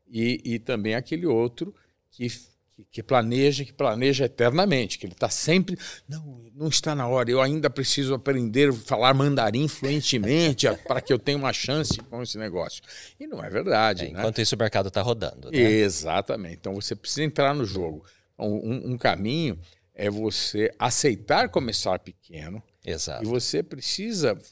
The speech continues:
Speaker 1: fazer o, o, testar o seu negócio, o seu produto. Testa a ideia, testa pequenininho.
Speaker 2: Dentro de casa, com a família, com os
Speaker 1: Testa a ideia.
Speaker 2: parentes.
Speaker 1: Tá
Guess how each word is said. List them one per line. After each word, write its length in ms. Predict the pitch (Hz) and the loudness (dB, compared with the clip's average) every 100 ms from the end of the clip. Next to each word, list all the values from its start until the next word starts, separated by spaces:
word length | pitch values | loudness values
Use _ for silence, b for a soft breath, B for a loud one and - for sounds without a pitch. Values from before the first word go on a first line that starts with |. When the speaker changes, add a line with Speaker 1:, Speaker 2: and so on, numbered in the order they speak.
| - | -4
Speaker 1:
fazer 520 | 113 95 104 127 127 - | -4 -2 0 2 0 -4
o, 360 | 113 95 113 | -8 -8 -10
o, 60 | 110 _ | -16 _
testar 340 | - 208 - 339 | -6 -4 -4 -4
o 80 | 262 | -2
seu 200 | 170 117 | 0 0
negócio, 500 | 95 90 90 - 87 | -2 -4 -4 -6 -8
o 20 | |
seu 200 | - 92 | -8 -6
produto. 400 | 98 85 85 - | -8 -10 -12 -10
Testa 360 | 185 208 - 240 | -6 -4 -2 -2
a 20 | |
ideia, 540 | 214 113 127 165 107 | -2 -2 0 0 -2
testa 360 | 110 120 123 180 | -4 -4 -2 -4
pequenininho. 460 | - 196 214 214 190 | -8 -12 -10 -2 4
Speaker 2:
Dentro 260 | 196 196 202 | 4 4 0
de 100 | 135 | 0
casa, 560 | - 107 110 113 120 | 4 6 6 4 2
com 100 | - | 4
a 40 | 139 | 2
família, 640 | 156 123 101 107 123 113 101 | 4 0 2 2 0 2 2
com 60 | 87 | 4
os 0 | |
Speaker 1:
Testa 260 | 208 - 117 | 4 6 6
a 60 | |
ideia. 220 | 104 110 | 6 6
Speaker 2:
parentes. 400 | 123 135 127 | 6 4 0
Speaker 1:
Tá 60 | 139 | -2